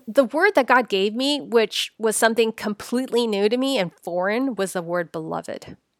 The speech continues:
Why would God, during the most, like, painful times in my life, and I'm, like, full of anxiety, I, I didn't feel like I was of any, like, I couldn't do anything. I, I, I was a person who had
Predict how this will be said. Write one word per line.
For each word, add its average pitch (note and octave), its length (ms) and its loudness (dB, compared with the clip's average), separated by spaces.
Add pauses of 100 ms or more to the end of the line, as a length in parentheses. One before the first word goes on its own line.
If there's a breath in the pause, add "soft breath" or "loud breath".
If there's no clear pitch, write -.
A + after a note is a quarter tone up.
(600 loud breath)
Why G#3+ 420 0
would A#3 240 -2
God, D#3+ 420 -4
during G3+ 300 -2
the G3 100 -2
most, F3 460 -6 (200)
like, - 420 -8 (260)
painful A3 500 -6
times F3+ 380 -6
in F#3 40 -10
my F#3 140 -2
life, E3 500 -6
and D#3 280 -10 (160)
I'm, E3+ 280 -4
like, - 220 -10
full F3 140 -6
of D#3+ 80 -6
anxiety, A3 920 4 (1200 loud breath)
I, F3 380 -2
I F3+ 120 -6
didn't F3 240 -4
feel F#3+ 120 -2
like E3 160 -4
I - 280 -4
was E3 580 -12
of E3+ 140 -10
any, F#3 400 -8 (200)
like, D#3+ 220 -12
I E3+ 80 -12
couldn't A3+ 200 4
do G#3 100 4
anything. D#3+ 420 0
I, - 80 -8 (160)
I, E3+ 240 -4
I F#3+ 60 -4
was F3+ 200 -4
a F#3 80 2
person D#4 400 0
who G3 140 -2
had F3+ 140 -2